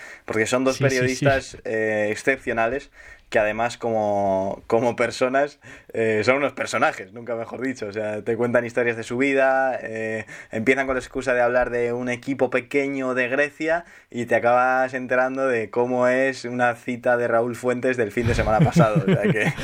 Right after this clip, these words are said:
Speaker 1: <laughs> que es espectacular y, y yo la verdad que lo consumo mucho y es de, es de los pocos podcasts que me los pongo por la calle y voy riéndome, que eso no me
Speaker 2: Sí,
Speaker 1: pasa
Speaker 2: sí, sí.
Speaker 1: mucho y, y no sé, sobre todo me gusta por enseñar, eh,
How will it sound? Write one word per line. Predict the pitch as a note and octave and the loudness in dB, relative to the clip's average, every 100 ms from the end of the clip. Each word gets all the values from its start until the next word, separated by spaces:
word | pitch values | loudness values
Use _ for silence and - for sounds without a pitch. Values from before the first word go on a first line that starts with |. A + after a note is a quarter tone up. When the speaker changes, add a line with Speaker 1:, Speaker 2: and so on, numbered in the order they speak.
| - | -8
Speaker 1:
<laughs> | - - - | -10 -12 0
que | B2+ B2 | 2 4
es | C3+ | 0
espectacular | C3 A#2+ A2 G#2+ A2 B2 | -2 -2 -2 0 2 2
y, | A#2+ A2 G#2+ G#2+ | 0 -6 -8 -4
y | |
yo | A#2 | 0
la | A#2+ | 2
verdad | A#2 A#2 | 2 2
que | |
lo | A2+ | 0
consumo | A2 G#2+ A#2+ A#2 | -2 -2 0 0
mucho | A#2 B2 C3+ | 0 -2 0
y | A#2+ A2+ | 2 2
es | A2+ | 2
de, | C3 C3 - - - - | 2 2 -2 -18 -18 -4
es | B2+ | 2
de | D3+ | 2
los | C#3+ | 0
pocos | D#3+ D#3 C#3+ | -4 -4 -2
podcasts | D#3 D3+ D#3+ - | -2 0 -4 0
que | A#2+ | -2
me | A#2 | 0
los | A2 - | -2 -2
pongo | C3 | -2
por | C#3 C#3 | 0 0
la | A#2+ | 2
calle | C3 C#3+ | 0 0
y | C#3+ | 0
voy | B2+ | 0
riéndome, | C3+ B2+ C3+ G#2 F#2 - - - - | -2 -2 -2 -4 -8 -14 -20 -20 -2
que | A#2 | 0
eso | C3 | 2
no | C#3 | 2
me | C3+ | 2
Speaker 2:
Sí, | C3 | 4
Speaker 1:
pasa | C3 B2 | 2 0
Speaker 2:
sí, | B2 | -2
sí. | |
Speaker 1:
mucho | A2 D3 D#3 - - - - | -2 -2 -4 -10 -20 -14 -2
y, | A#2 A2+ A2 A2 A2 G#2+ G#2 - A#2 | 2 4 4 4 4 4 2 0 0
y | |
no | A#2+ | 0
sé, | A2+ | 0
sobre | G#2+ | -2
todo | A2 B2+ | 0 2
me | C#3 | 2
gusta | C3+ C3+ C#3 | -2 0 -2
por | B2 | -2
enseñar, | A#2 A2 - A2 A#2 C3 C3+ - | -6 -6 -6 0 2 2 0 -8
eh, | A2 A2+ G#2+ G#2+ G#2 G#2 G2+ G2+ | -4 -2 -2 -4 -4 -6 -10 -10